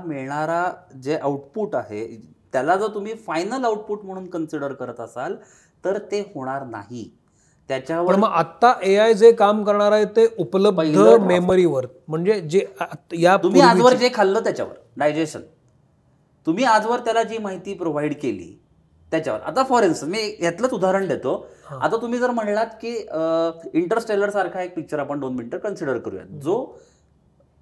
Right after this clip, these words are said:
Speaker 1: त्याच्यासाठी काहीतरी, अ, फीडबॅक असणं
Speaker 2: हम्म.
Speaker 1: किंवा ज्याला आपण दोन मिनिटं सोप्या भाषेत out of the box म्हणूयात,
Speaker 2: हम्म.
Speaker 1: असा काहीतरी जर करायचा असेल तर तो एआयचा पहिला ड्राफ्ट हा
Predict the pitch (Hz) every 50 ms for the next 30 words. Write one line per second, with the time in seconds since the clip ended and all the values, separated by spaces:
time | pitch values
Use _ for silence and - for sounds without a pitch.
0 | _ _ _ _ _ _ 151 139 - - 202 226 226 - 247 208 196 - - 226
1 | 254 247 - 226 208 180 190 208 - - 220 214 214 214 233 240 247 226 196 -
2 | 180 175 180 180 180 180 180 180 175 180 - 190 180 170 165 165 190 208 208 208
3 | - 151 151 - - 185 185 147 107 - - - 143 139 131 127 - _ _ _
4 | _ - 170 175 165 175 190 190 190 208 196 190 202 208 208 208 190 214 202 208
5 | 185 170 180 196 190 190 180 196 208 - 185 170 170 202 202 190 175 208 180 196
6 | 190 190 - - 175 170 156 151 127 127 - 151 143 135 135 - - _ _ _
7 | _ _ _ 135 143 - - 254 262 254 262 247 247 233 240 269 247 262 233 254
8 | 247 247 240 214 208 208 208 214 214 202 185 170 - 123 120 151 190 - - -
9 | _ _ - 226 240 285 262 - - 160 170 185 208 226 226 - 262 - 240 208
10 | 196 214 240 247 247 269 277 277 -